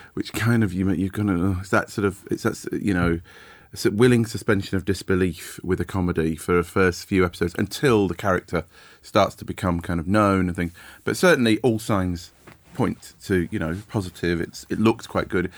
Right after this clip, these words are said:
They, the girls are quite interesting. You know, the, the lead setting's quite a new sort of feel. It's not sort of your generic North London somewhere or anything like that. So, you know, it all looks good.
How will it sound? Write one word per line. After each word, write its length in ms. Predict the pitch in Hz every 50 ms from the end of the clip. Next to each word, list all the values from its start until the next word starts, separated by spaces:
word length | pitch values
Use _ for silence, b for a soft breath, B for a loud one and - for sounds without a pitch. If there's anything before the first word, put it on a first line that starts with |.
| B B B B B -
They, 260 | - 113 113 110 104
the 100 | 98 107
girls 340 | - - 117 110 104 104 98
are 60 | 101
quite 340 | 95 - - 110 95 92 - _ - - -
interesting. 800 | 113 98 - - 98 - - - 104 95 90 92 92 92 85 B B B B B B B B
You 100 | - 104
know, 160 | 98 95 95
the, 100 | 95 -
the 200 | 95 139 127 107
lead 300 | 98 98 98 98 92 87
setting's 600 | - - - 110 95 - - 98 92 92 92 -
quite 220 | - - 101 90 71
a 60 | 92
new 280 | 98 98 98 98 95 92
sort 200 | - - - 85
of 60 | 85
feel. 440 | - - - 95 92 90 87 85 92
It's 140 | - -
not 140 | 98 95 90
sort 160 | - - 92
of 220 | 90 92 87 90 - B B B B B B B B
your 120 | - 92
generic 420 | - - 101 95 98 92 92 92 -
North 300 | 101 95 95 92 - -
London 320 | 98 92 92 87 85 85
somewhere 520 | 85 - 95 87 90 87 85 82 85 85
or 40 | 87
anything 240 | 87 87 - - 90
like 80 | 85 87
that. 180 | 90 87 -
So, 140 | - - 104
you 180 | 104 - - 165
know, 140 | 143 101
it 180 | 110 - 123 -
all 180 | - 175 175 160
looks 280 | 147 147 123 - -
good. 440 | - - 135 107 87 87 101 - 123